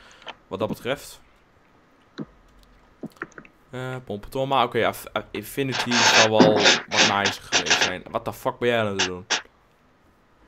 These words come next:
Hey, ik trek even een, eh, flesje ijsthee open, dus even ijstheetje klappen. Oh mijn jezus, wat zit dit vast, hè? Lijkt me bevroren. Nou, dan maar niet. Pech. G G.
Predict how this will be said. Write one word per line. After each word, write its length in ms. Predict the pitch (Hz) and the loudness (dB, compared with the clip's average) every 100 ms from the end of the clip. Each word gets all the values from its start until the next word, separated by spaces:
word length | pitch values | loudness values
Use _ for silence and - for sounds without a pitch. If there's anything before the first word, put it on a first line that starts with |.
| _ _ | _ _
Hey, 180 | 120 123 | -4 -2
ik 80 | 120 | -2
trek 180 | 135 139 | -4 -4
even 280 | 151 151 | -4 -4
een, 200 | 147 147 | -4 -2
eh, 200 | 143 143 | -2 -4
flesje 340 | 139 131 131 - | -4 -8 -6 -4
ijsthee 380 | 135 135 139 123 | -6 -6 -6 -4
open, 200 | 127 120 | -6 -8
dus 100 | 127 | -6
even 220 | 120 - | -6 -4
ijstheetje 420 | 107 120 127 123 | -6 -6 -10 -10
klappen. 320 | 135 127 139 - - - _ _ _ - - - _ _ _ | -6 -6 -6 -14 -20 -20 _ _ _ -20 -20 -20 _ _ _
Oh 140 | 165 | 0
mijn 140 | 185 113 | 0 -2
jezus, 560 | 104 127 180 240 - | -2 4 6 6 0
wat 80 | 139 | -6
zit 120 | 127 | -10
dit 120 | 180 202 | -12 -14
vast, 440 | - 226 240 - | 0 2 2 2
hè? 120 | 160 | 0
Lijkt 160 | 143 131 | 0 -2
me 60 | |
bevroren. 760 | 120 - 151 160 208 175 113 110 - - - - 208 - 220 202 - - - - - - - - - - - - 254 277 269 202 | -8 -10 -6 0 2 2 -2 -6 -10 -20 -18 -18 -20 -2 -2 -2 -8 -16 -20 -18 -20 -20 -20 -20 -18 -18 -18 -14 -6 -4 -2 0
Nou, 200 | 156 120 | -2 -2
dan 100 | 120 | -4
maar 100 | 113 | -4
niet. 280 | 104 101 - | -6 -8 -2
Pech. 600 | 120 104 - - - - | 2 4 2 -4 -8 -12
G 60 | 120 | -12
G. 280 | 120 107 | -8 -8